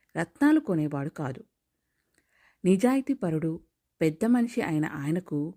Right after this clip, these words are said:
నగరంలో మంచి పేరుండేది. ఒకరోజు ఆయన వద్దకు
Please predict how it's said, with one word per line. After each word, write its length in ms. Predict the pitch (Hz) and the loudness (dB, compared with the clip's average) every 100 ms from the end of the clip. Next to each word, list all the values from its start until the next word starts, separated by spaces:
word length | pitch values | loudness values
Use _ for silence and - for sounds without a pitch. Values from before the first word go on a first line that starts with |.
| _ - | _ -8
నగరంలో 640 | 143 180 202 185 151 156 - 156 | -6 0 2 2 2 -2 -6 -4
మంచి 340 | 170 269 415 | 0 0 0
పేరుండేది. 640 | - 160 147 127 135 - - _ _ _ _ _ _ _ | 0 0 0 -4 -6 -8 -16 _ _ _ _ _ _ _
ఒకరోజు 460 | 202 202 214 285 294 | -4 2 4 4 4
ఆయన 300 | - 175 165 | 0 0 0
వద్దకు 580 | 147 147 233 185 151 | -2 -4 -6 -4 -4